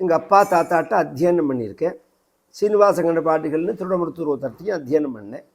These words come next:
வாத்தியார்ட்ட வந்த அப்புறம்தான் எனக்கு காவியம் திருடமானது. அவ்வளோ சப்தம், அவ்வளோ தாத்து. பொதுவாக யாருமே கிளாஸ் எடுக்கிறதா இருந்தா ரகுவம்சம் எடுப்பா, குமாரசம்பவம் எடுப்பா. எங்க வாத்தியார் என்னை கூப்பிட்டு,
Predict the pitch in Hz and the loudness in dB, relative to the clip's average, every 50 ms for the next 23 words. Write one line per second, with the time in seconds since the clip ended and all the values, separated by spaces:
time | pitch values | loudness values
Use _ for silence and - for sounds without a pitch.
0 | _ _ _ _ _ _ _ _ _ _ _ _ _ _ _ _ _ _ _ _ | _ _ _ _ _ _ _ _ _ _ _ _ _ _ _ _ _ _ _ _
1 | _ _ _ _ _ - 143 165 196 190 180 226 220 208 - - 185 160 165 165 | _ _ _ _ _ 4 6 6 6 6 6 6 6 6 4 4 2 2 2 2
2 | 165 147 - 170 160 160 175 185 196 208 208 185 170 139 123 135 - - 160 160 | 0 -2 0 0 0 0 2 2 2 2 2 2 0 0 -2 -6 -2 2 4 4
3 | 180 185 202 196 185 170 160 147 147 151 139 151 175 175 175 151 139 123 107 92 | 4 4 4 0 0 0 0 -2 -2 0 0 0 0 0 0 -2 -2 -4 -6 -10
4 | - _ _ _ - 127 139 156 170 214 233 214 185 - - 165 - - 160 156 | -14 _ _ _ -12 -10 -10 -2 2 4 4 4 4 0 -2 -4 -4 -4 -2 -2
5 | 170 175 185 185 - 143 139 147 175 185 175 165 147 113 117 127 135 143 143 - | -2 -2 -2 -4 -6 -4 -2 0 0 2 2 0 -2 -2 0 2 2 2 2 0
6 | - 151 - - - _ _ _ _ _ _ _ _ _ _ _ _ _ _ _ | -4 -4 -4 -4 -14 _ _ _ _ _ _ _ _ _ _ _ _ _ _ _
7 | _ _ - 165 175 202 202 202 208 196 175 208 202 170 160 165 180 180 180 170 | _ _ -2 0 2 6 6 6 6 6 6 6 6 8 8 8 8 6 4 2
8 | 190 190 190 190 185 170 170 180 185 180 190 175 165 - - 156 147 147 143 139 | 2 0 0 2 4 6 6 6 4 2 -2 -4 -4 -4 -4 -4 -2 -2 -2 -2
9 | 139 147 175 185 165 151 147 135 156 165 160 156 147 147 139 131 123 120 120 - | -2 -2 -2 -2 -2 -2 -2 0 0 0 0 -2 -4 -6 -8 -8 -8 -8 -8 -8
10 | 131 151 147 156 147 147 147 143 143 135 - 143 131 110 113 110 110 107 107 92 | -8 -8 -8 -8 -6 -6 -6 -6 -6 -10 -12 -14 -12 -12 -10 -12 -12 -14 -18 _
11 | - 131 139 - _ _ _ _ _ _ _ _ _ _ _ _ _ _ _ - | -14 -14 -14 -14 _ _ _ _ _ _ _ _ _ _ _ _ _ _ _ -4
12 | 131 127 131 147 165 151 165 170 170 156 143 135 131 123 - 151 160 170 170 170 | 0 4 4 4 4 4 4 4 4 4 2 0 -2 -4 -2 0 0 0 0 0
13 | - 196 170 | 0 0 0